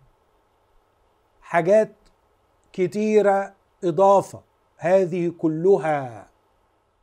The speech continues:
تزاد لك. ياما حاجات في حياتي أنا شخصيًا، على فكرة، فعلًا أقدر أعيش كويس بدونها.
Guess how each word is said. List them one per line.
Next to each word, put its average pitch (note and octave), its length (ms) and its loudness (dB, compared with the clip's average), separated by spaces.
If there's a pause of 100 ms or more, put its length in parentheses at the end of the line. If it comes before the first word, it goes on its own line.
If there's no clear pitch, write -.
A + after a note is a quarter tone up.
تزاد D3+ 520 -6
لك. C3+ 160 -14
ياما A#3+ 280 -2
حاجات F#3+ 420 -6
في - 120 -20
حياتي E3 580 -6
أنا E3+ 160 -10
شخصيًا، F3+ 580 -10 (340)
على D#3+ 160 -6
فكرة، G3+ 440 -8 (800)
فعلًا B3+ 560 -2
أقدر F3+ 340 -2
أعيش E3+ 300 -8
كويس F3+ 300 -4
بدونها. C3+ 400 -10